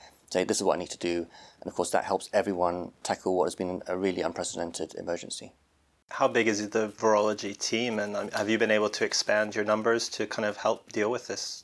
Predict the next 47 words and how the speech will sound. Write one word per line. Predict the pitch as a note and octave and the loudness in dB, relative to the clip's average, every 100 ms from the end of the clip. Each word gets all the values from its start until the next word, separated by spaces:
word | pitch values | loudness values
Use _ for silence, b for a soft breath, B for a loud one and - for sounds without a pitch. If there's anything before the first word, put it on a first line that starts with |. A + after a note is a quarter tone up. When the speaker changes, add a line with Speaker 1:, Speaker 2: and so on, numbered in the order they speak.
| - | 2
Speaker 1:
That's | G#2+ A2+ | 2 6
a | |
very | A2 | 6
Speaker 2:
massive | G#2+ A2 | 6 2
Speaker 1:
good | A2+ | 2
question. | A2 A#2 B2+ B2+ | 2 4 2 0
Speaker 2:
change? | G#2+ | 0
Speaker 1:
We | B2 | 4
have | A2 - | 4 2
four | - - A#2+ | -10 2 2
consultant | G#2+ G#2 - G#2 G2+ G2+ - | 2 -4 4 4 4 -6 0
virologists, | G#2+ F2+ F2+ A#2+ D3 - b b b b b b | 2 4 4 0 -2 -10 b b b b b b
and | G#2 G#2 G#2+ - - | 2 4 2 -2 -2
we | B2 B2 | 2 4
had | C3 - | 2 2
plans | C#3 C3+ C3 | 2 4 2
to | - A#2+ | 4 6
have | A2+ A2 | 6 2
a, | - | -4
recruit | - A#2+ - A#2 | -4 -4 2 2
a | G2+ | 2
fifth, | - A#2 - - _ | 2 0 0 -16 _
but | A2 - - - | 2 2 -12 -6
the | G2+ - - | -6 -6 -4
covid | - G#2+ G2 - | 4 4 4 0
emergency | G2 G2 F#2+ - F2+ F2 - _ | 2 2 2 -2 -2 -4 -10 _
helped | - E2+ | -4 -2
those | - E2 | -2 0
plans, | E2 D#2+ F#2 - | 0 0 -4 -4
and | F#2+ | -2
we, | F#2 F#2+ - | 0 -2 -4
so | F#2+ | -2
we | |
expanded | F#2+ - G#2 | 0 2 0
to | G2 | 0
a | F#2+ | -2
fifth | - G2 - - | 2 0 0 -12
consultant | F#2+ - F2+ - - - | -10 -2 -2 -2 -8 -6
as | - | 0
a, | F2 - _ - | 0 -2 _ -10
to | |
co-, | - A#2 | -2 2
certainly | - G#2 | 2 2
to | G#2 | 0
cover | - G2 F#2 | -2 0 0
the | |
pandemic. | - F#2 F2+ F2+ A2 - | 0 -2 0 0 0 -4